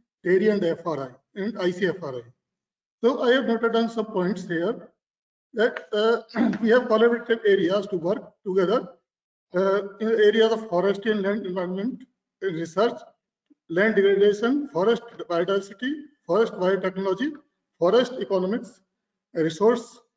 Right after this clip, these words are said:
mapping, climate change policy, research, and, uh, capacity building programs. And I will talk about, uh, the networking. That's the essential aspect where B M Cs are working,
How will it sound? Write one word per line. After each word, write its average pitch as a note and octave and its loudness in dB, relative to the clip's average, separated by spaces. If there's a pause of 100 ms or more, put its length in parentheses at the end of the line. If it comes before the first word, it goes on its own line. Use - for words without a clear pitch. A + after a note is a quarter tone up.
(140)
mapping, F#3 -2 (220)
climate G3+ 2
change F#3 0 (320)
policy, F#3 -2
research, G3 -4
and, G3 -4 (480)
uh, F3+ 0
capacity G3+ -2
building E3+ 0
programs. A#2+ -10 (1160)
And A#3+ 0 (500)
I G#3+ 4
will C#4 -2
talk B3 2
about, A3 4
uh, A3 2
the A#3 0
networking. F#3 -2 (680)
That's G3+ -6
the B3 -6
essential G#3+ -4
aspect F#3 -6 (540)
where G3+ 4
B G3 2
M G#3 2
Cs G#3 -2
are F#3+ 2
working, F3 -4